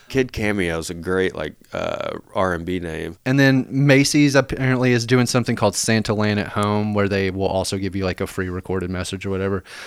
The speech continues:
Speaker 2: There's a, like I said, there's a few of 'em out there. I'm not gonna go through every single one 'cause a lot of 'em offer similar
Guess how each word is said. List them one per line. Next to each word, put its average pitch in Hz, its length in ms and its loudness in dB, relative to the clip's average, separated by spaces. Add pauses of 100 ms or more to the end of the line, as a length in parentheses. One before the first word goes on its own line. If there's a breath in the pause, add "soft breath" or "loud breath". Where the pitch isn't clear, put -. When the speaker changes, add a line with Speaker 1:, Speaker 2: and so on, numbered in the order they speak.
(120 loud breath)
Speaker 2:
There's 180 180 6
a, 175 60 2 (100)
like - 160 6
I 110 40 2
said, 92 200 0
there's 139 160 4
a 131 60 6
few 143 200 6
of 123 80 8
'em 117 60 6
out 104 160 4
there. 104 100 2
I'm 107 100 4
not 117 140 4
gonna 113 140 2
go 104 200 4
through 101 180 0
every 101 120 2
single 104 240 0
one 98 160 0
'cause 104 180 0
a 104 40 0
lot 101 200 4
of 104 40 4
'em 101 120 0
offer 95 280 0
similar 95 600 -2